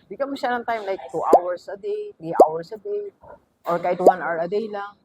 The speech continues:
At least, nakasama siya sa schedule natin. And third po, dapat may plan din tayo to grow your second income. Yes.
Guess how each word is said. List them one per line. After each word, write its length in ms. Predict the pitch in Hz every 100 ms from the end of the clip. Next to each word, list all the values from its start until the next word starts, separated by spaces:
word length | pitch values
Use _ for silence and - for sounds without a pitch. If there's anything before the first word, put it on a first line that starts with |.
| _
At 160 | - 226
least, 240 | 285 - _
nakasama 560 | 240 247 233 233 233 226
siya 160 | 220
sa 240 | 214 202 185 - _ _ _ -
schedule 560 | - 185 175 160 156
natin. 320 | 131 135 123 - _ _ _ _ _ _ _ _ -
And 320 | 175 180 170 -
third 240 | 269 233
po, 320 | - 202 - _ _ _ _
dapat 320 | 220 247 247
may 160 | 233 233
plan 320 | - 220 214 196
din 160 | 208
tayo 320 | 190 185 190 185
to 160 | - 156
grow 320 | 160 156 156 - 156
your 240 | 151 147 147
second 320 | 135 135 131
income. 400 | - - 160 - _ - - - _ _ _ _
Yes. 320 | 156 143 -